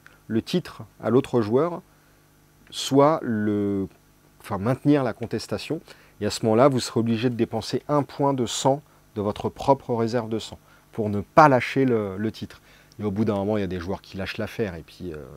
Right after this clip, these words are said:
et puis voilà. Et il en va de même pour les vampires. Il faut savoir que les vampires sont uniques en jeu. Donc là, moi, par exemple,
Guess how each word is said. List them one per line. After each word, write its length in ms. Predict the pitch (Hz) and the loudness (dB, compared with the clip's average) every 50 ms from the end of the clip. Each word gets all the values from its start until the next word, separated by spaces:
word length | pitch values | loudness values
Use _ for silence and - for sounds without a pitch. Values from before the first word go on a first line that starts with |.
| - - | -18 -16
et 80 | 95 | -16
puis 160 | - - - 95 | -16 -12 -10 -8
voilà. 200 | 101 101 92 - _ _ - - - - - - - - - - _ _ _ - | -8 -8 -8 -10 _ _ -20 -20 -20 -20 -20 -20 -20 -20 -20 -20 _ _ _ 6
Et 160 | 131 143 160 | 10 10 12
il 100 | 151 139 | 12 10
en 80 | 135 135 | 8 8
va 140 | 120 139 127 | 8 8 8
de 120 | 127 127 | 8 8
même 360 | 120 123 127 139 160 160 160 | 8 8 8 6 6 4 0
pour 520 | - - - - 135 135 143 151 139 131 123 | -4 -8 -4 0 4 6 6 6 6 4 4
les 300 | 117 127 131 139 135 - | 6 6 6 6 4 0
vampires. 680 | 110 90 82 85 123 143 135 - - - 117 120 117 - - | -6 -6 -2 0 0 0 0 -2 -2 -2 0 0 0 -4 -8
Il 80 | 101 | -12
faut 120 | - - 107 | -10 -10 -8
savoir 280 | - - 107 110 104 | -4 -2 0 0 0
que 100 | - - | -2 -2
les 100 | 98 98 | -2 0
vampires 440 | 95 95 110 107 - - - 127 - | 0 0 -2 -4 -4 -4 -6 -6 -6
sont 240 | - - - 98 92 - _ _ - | -6 -10 -10 -10 -10 -12 _ _ 0
uniques 540 | 208 208 214 208 214 190 - - - - - _ _ - | 2 2 4 2 0 -2 -4 -10 -20 -20 -20 _ _ -2
en 160 | 113 117 117 | 0 0 0
jeu. 220 | 98 101 113 120 - _ _ _ _ - - - - _ _ - | 2 2 2 2 0 _ _ _ _ -20 -20 -20 -20 _ _ -14
Donc 200 | 101 95 - - | -12 -10 -4 0
là, 100 | 117 117 | 2 2
moi, 120 | 113 107 - | 2 2 0
par 140 | - 98 | 0 -2
exemple, 360 | 101 101 98 92 117 117 98 | -2 -2 -2 0 -2 -2 -2